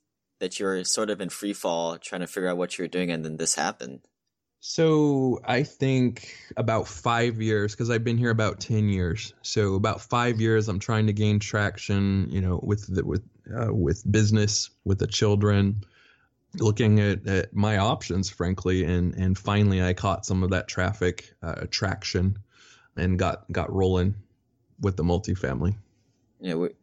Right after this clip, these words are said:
Speaker 1: for those first five years, kinda looking back, were you, did you say you were one foot in, one foot out, and finally
Speaker 2: Yes.
Speaker 1: jumped?
Speaker 2: Yes. Yes, exactly. I mean, it's, it's hard to make that full transition, and then some of these things do happen, like with, with my son.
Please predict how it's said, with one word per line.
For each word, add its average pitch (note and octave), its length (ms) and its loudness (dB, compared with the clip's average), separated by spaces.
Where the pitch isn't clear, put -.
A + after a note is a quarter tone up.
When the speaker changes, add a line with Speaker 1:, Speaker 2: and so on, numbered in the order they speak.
Speaker 1:
for G#2 160 0
those F#2 180 -4
first F#2 320 -6
five F2+ 240 -4
years, F2 640 -2
kinda F#2 180 -4
looking F2 300 -4
back, E2+ 380 -4
were E2 60 -6
you, E2+ 120 -6
did - 140 -14
you E2+ 60 -8
say F2+ 280 0
you F2+ 160 -4
were E2 380 -4
one E2+ 220 -8
foot - 300 -4
in, E2+ 200 -6
one E2+ 160 -4
foot F2 240 -4
out, A#2 440 -2
and D#2+ 300 -14
finally F2 340 -8
Speaker 2:
Yes. A2+ 180 0
Speaker 1:
jumped? F2 200 -6
Speaker 2:
Yes. A#2+ 460 0
Yes, A#2+ 280 0
exactly. A#2 540 0
I B2 40 0
mean, B2+ 200 2
it's, B2+ 160 -2
it's A#2+ 180 -2
hard B2 320 0
to A2+ 60 -2
make G#2+ 220 0
that G2+ 220 -4
full G#2 180 -2
transition, G2 640 -2
and G2 160 2
then F#2+ 260 2
some G2+ 260 0
of F#2 60 2
these F#2 200 0
things F#2 260 2
do F#2 160 2
happen, F#2 380 0
like F2 260 -2
with, F2 320 -2
with F2+ 160 0
my F2+ 140 2
son. F2+ 440 2